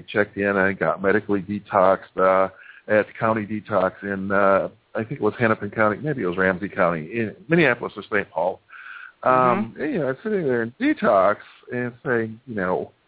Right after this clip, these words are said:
Speaker 1: "I have to leave A A before it kills me because the messages that I am getting."
Speaker 2: <laughs>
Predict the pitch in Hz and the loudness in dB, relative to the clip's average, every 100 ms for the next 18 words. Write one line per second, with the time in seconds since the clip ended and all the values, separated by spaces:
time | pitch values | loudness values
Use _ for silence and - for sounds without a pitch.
0 | _ _ - 147 151 127 - 147 127 110 | _ _ -2 2 2 0 -4 -8 -4 -4
1 | 95 98 98 87 113 104 104 - 80 76 | -6 -4 -4 -2 -2 -2 -6 -8 -8 -8
2 | - _ 151 160 - 80 95 92 92 85 | -8 _ 0 0 -4 -8 -8 -2 -2 0
3 | - 95 101 104 110 - 107 - 101 - | -4 0 0 0 -10 -4 -4 -2 -2 0
4 | 87 90 117 113 98 80 80 | 2 2 2 0 2 2 2